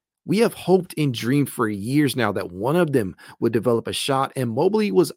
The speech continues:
always the one with more pure touch and skill as a shooter, so it makes sense that he would be the one to do it.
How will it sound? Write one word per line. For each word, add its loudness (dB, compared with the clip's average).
always 2
the 2
one -2
with -2
more -2
pure -8
touch -8
and -6
skill 0
as -2
a -6
shooter, -2
so -2
it -2
makes -4
sense -6
that -2
he -2
would 4
be -2
the 0
one 0
to -12
do -6
it. -18